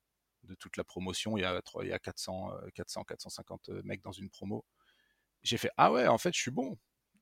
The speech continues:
Hein, je suis bon, euh, je suis bon en sport, je suis bon, euh, surtout là où je mettais la dose, euh, c'était sur tout ce qui était, euh, théorique. Euh,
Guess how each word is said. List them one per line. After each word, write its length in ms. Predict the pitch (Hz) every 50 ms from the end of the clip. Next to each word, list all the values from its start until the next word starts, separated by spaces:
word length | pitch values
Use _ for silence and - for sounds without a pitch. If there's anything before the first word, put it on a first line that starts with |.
| - -
Hein, 120 | - - 107
je 60 | -
suis 100 | - -
bon, 380 | 101 98 104 107 107 104 98 98
euh, 120 | 95 98
je 60 | 98 -
suis 80 | -
bon 180 | 101 101 110 104
en 40 | 104
sport, 400 | - - - 135 143 156 151 131
je 60 | -
suis 80 | - 110
bon, 360 | 95 104 110 110 107 104 101
euh, 60 | 98
surtout 380 | - - 98 - - 120 120 110
là 140 | 104 101 101
où 140 | 101 98 92
je 100 | 85 101
mettais 220 | 98 - - 98
la 100 | 98 95
dose, 300 | 95 110 117 113 95 98
euh, 160 | 95 95 90 - - - - - - - _ _
c'était 300 | - - - - - 101
sur 160 | - - 90
tout 100 | - -
ce 80 | 87 -
qui 60 | -
était, 220 | 95 - - 98 98
euh, 140 | 98 98 92
théorique. 480 | - 101 101 107 123 147 - - - _ _ _ - -
Euh, 160 | - - -